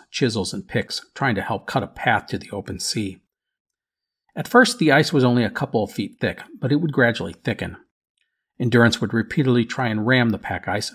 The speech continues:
trying to plow through it. The goal was to cause the ice to start to crack. If you did that, you could then force the ship's bow into the crack and try and pry the ice open.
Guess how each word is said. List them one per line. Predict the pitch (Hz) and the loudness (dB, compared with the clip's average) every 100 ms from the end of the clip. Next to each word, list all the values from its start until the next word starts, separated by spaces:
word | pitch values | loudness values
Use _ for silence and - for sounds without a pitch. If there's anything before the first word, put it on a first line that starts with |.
| - | -10
trying | 107 101 | -6 -6
to | 95 | -6
plow | - 90 | -4 -4
through | - - 110 | -4 -4 -4
it. | 95 _ _ _ _ _ | -4 _ _ _ _ _
The | - | -2
goal | 190 254 | 4 4
was | 226 190 | 4 0
to | 175 | -2
cause | - 151 131 | 2 2 4
the | 139 | 0
ice | 107 117 | 0 -2
to | - | -4
start | - 101 90 | -8 -6 -8
to | - | -10
crack. | - - 110 - - _ - | -12 -2 -2 -2 -10 _ -14
If | - 123 | -10 -8
you | |
did | 104 165 156 | -2 0 2
that, | 139 117 - | 4 2 2
you | 120 | -4
could | 123 | -4
then | 110 120 | -2 -2
force | - 120 110 | -2 -4 -4
the | - | -6
ship's | 110 - - _ | -8 -8 -12 _
bow | 113 120 110 | 2 2 2
into | 98 | -2
the | - | -8
crack | - - 208 208 - | -10 0 2 2 -2
and | - | -6
try | - 208 | 0 2
and | 98 | 0
pry | - 95 | -2 -4
the | 95 - | -4 -2
ice | 117 - - | 0 -2 -2
open. | 131 127 90 - | -2 0 -4 -12